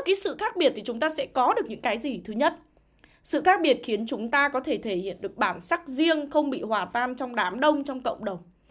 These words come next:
Sự khác biệt giúp chúng ta có những suy nghĩ độc lập, táo bạo và tự tin, thể hiện được cái tôi của bản thân. Sự khác biệt của bạn đối với thế giới xung quanh mà người khác để ý, từ đó các người khác gì ạ? Thể hiện cái sự quan tâm và tôn trọng bạn nhiều hơn.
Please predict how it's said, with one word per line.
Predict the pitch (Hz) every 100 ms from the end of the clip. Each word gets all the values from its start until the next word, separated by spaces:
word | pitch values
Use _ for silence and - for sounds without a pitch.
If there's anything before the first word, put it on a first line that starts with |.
| _ - -
Sự | - 339
khác | 330 453
biệt | 403 214
giúp | 403
chúng | - 302
ta | 339 349
có | 302
những | 294
suy | 311 -
nghĩ | 349 320
độc | 302 277 -
lập, | 233 220 -
táo | 233 214
bạo | - 196 -
và | 196
tự | 247 226 -
tin, | 330 311
thể | 277
hiện | 185 -
được | 196
cái | 233 247 -
tôi | 359 370 349
của | 190
bản | 190 175
thân. | 233 254 - _ _ _ _
Sự | - 480 359
khác | 381 359
biệt | 277 -
của | 202
bạn | 208 208
đối | 226 214
với | 240
thế | 254 254
giới | 240 240
xung | 233 302 302
quanh | 294 285 285 - - - -
mà | 247 247
người | 254 254
khác | 359 381
để | 294 220
ý, | 175 214 247 370
từ | 302
đó | 240 208
các | 214 349 349
người | - 254 233
khác | 233 370
gì | - 247
ạ? | 185
Thể | - 214
hiện | 190 170
cái | 311
sự | 302 254
quan | - 320 330
tâm | 311 320
và | 302
tôn | 208 - 349 330
trọng | 302 -
bạn | 202 -
nhiều | 220 185
hơn. | 202 262 269